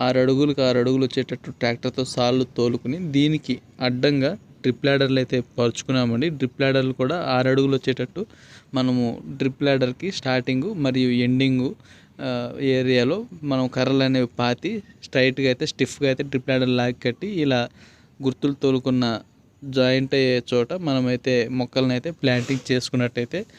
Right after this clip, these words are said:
వరుసకి వరుసకి ఆరు అడుగులు, మొక్కకి మొక్కకి ఆరు అడుగులు వచ్చేటట్టయితే ప్లాంటింగ్ అయితే చేస్తున్నాము. మరి దుక్కుల్లో అయితే ఎటువంటి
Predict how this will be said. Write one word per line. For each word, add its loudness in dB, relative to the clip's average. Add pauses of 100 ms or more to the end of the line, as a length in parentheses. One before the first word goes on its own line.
(280)
వరుసకి 0 (120)
వరుసకి 0 (180)
ఆరు 2
అడుగులు, 0 (240)
మొక్కకి -4 (100)
మొక్కకి -4 (180)
ఆరు 2
అడుగులు 4
వచ్చేటట్టయితే -2 (140)
ప్లాంటింగ్ 0
అయితే -4 (160)
చేస్తున్నాము. 0 (520)
మరి 2 (140)
దుక్కుల్లో 2
అయితే -2 (140)
ఎటువంటి 0